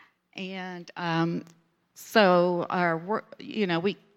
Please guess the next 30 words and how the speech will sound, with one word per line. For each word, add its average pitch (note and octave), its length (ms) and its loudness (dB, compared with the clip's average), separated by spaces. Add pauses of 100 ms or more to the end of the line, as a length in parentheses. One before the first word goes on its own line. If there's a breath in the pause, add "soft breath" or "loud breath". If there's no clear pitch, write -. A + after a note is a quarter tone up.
(120)
come - 200 -2
from G#3+ 160 0
a - 20 -2
little G3 140 2
bit G3 160 2
different F#3 340 -6
background, F3+ 680 -2
as F3+ 340 -8
many F3 240 -4
of E3+ 120 -8
you E3 200 -8
do, F3+ 320 -8
and F3+ 160 -10 (580 loud breath)
so F3 240 4
we F#3 120 6
came F#3 500 -2 (180)
in, F#3+ 480 2
and, D#3+ 380 -2
and D#3+ 240 -4
the D#3 80 -2
worship, G3 720 0
I F#3 100 0
mean, E3+ 220 -2
it - 20 -4
was E3 240 -8
obviously E3+ 1080 0 (1200 loud breath)
God F3 560 2 (360)
it F3+ 160 -2
was F3 240 -6
obviously E3+ 760 -4